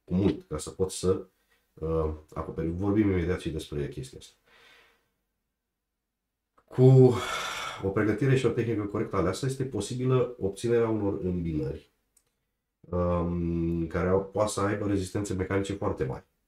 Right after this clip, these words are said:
Uh, chiar rezistențe la tracțiune de până la patru sute nouăzeci M P A, care, apropo, este realizat și am făcut, am pus eu un short câteva zile în urmă.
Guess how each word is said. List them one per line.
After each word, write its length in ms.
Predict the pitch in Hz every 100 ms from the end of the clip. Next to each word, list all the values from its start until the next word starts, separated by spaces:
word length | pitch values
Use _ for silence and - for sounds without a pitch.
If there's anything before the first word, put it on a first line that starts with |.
| _ _ _ _ -
Uh, 280 | - 76 -
chiar 220 | - 90 92
rezistențe 1200 | 95 90 82 95 98 - 92 92 92 92 90 87
la 120 | 85
tracțiune 720 | - 82 - - 110 80 78
de 160 | 107 87
până 260 | - 92
la 100 | 90
patru 320 | 82 92 - 85
sute 220 | - 87
nouăzeci 560 | 78 80 78 78 78
M 120 | 76 71
P 40 |
A, 260 | 67 90 - _ _ _ _ _ _ _ _ _ _ _
care, 440 | 85 80 80 80
apropo, 680 | 82 85 82 - 101 101 101 - -
este 420 | 80 85 - 90
realizat 800 | 85 85 78 76 67 69 82 -
și 160 | - 80
am 300 | 78 78 73
făcut, 300 | 78 76 -
am 180 | 78 78
pus 200 | 90 90
eu 140 | 92
un 380 | 85 78 78 76
short 420 | 76 - 67 67
câteva 400 | - 67 71 78
zile 500 | 73 76 71 69 67 67
în 140 | 69
urmă. 600 | 76 80 85 107 135 131